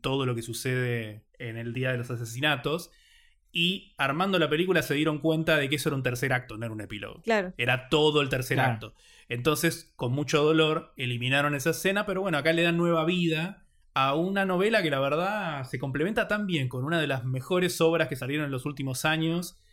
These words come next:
Speaker 1: que
Speaker 2: Sí, yo igual tengo muchas ganas de ver esa escena y sé, y sé que está filmada y como que no puedo dormir a la noche, arre, <laughs> porque pienso que la quiero ver. Debería sacarla como, como especie de corto,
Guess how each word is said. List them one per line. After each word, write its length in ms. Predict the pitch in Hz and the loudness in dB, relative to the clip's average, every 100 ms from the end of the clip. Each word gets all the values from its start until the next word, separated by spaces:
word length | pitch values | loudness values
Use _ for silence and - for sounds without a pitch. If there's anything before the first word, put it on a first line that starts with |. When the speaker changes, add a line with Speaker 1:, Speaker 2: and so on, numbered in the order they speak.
| _ _ _ _ _ | _ _ _ _ _
Speaker 1:
que 420 | - 135 123 123 117 | -2 0 2 0 -4
Speaker 2:
Sí, 300 | 110 208 185 185 | 0 2 2 2
yo 80 | |
igual 360 | 233 254 220 254 | 2 4 2 4
tengo 180 | 202 196 | 2 2
muchas 240 | 190 196 | 0 0
ganas 200 | 151 175 | 2 4
de 40 | 165 | 4
ver 200 | 156 170 | 4 4
esa 180 | 170 165 | 2 -2
escena 380 | - 160 160 | 0 0 2
y 80 | 165 | 0
sé, 180 | - 160 | 0 0
y 100 | 180 | 0
sé 200 | - 208 | 4 4
que 80 | 220 | 4
está 200 | - 190 | 2 0
filmada 680 | - 190 170 175 180 190 196 | 2 2 2 4 4 4 4
y 60 | |
como 300 | 185 180 160 | 2 2 2
que 380 | 170 180 160 165 - - - | -2 -4 -2 -4 -8 -18 2
no 180 | 196 185 | 4 6
puedo 160 | - 226 | 8 8
dormir 300 | 208 202 214 | 8 8 8
a 60 | |
la 140 | 208 190 | 8 8
noche, 380 | 208 220 214 190 | 6 6 8 8
arre, 280 | 196 294 240 - | 8 4 2 0
<laughs> 160 | 240 339 | 2 6
porque 260 | 339 320 | 8 8
pienso 380 | - 240 269 269 | 8 8 8 6
que 100 | 220 | 6
la 180 | 220 202 | 6 4
quiero 300 | - 240 233 | 6 6 8
ver. 280 | 240 240 240 - - - - | 6 6 4 -2 -14 -18 2
Debería 280 | 247 254 440 466 | 4 6 4 2
sacarla 560 | 214 196 214 247 226 | 0 2 0 2 2
como, 480 | 170 165 165 160 160 | 2 0 -2 -4 -6
como 260 | - 175 160 | -4 -2 -4
especie 420 | 175 208 240 180 | -4 -2 0 -2
de 140 | 160 | -2
corto, 880 | - 190 233 233 226 170 165 160 160 | 2 4 6 4 0 -2 0 -2 -4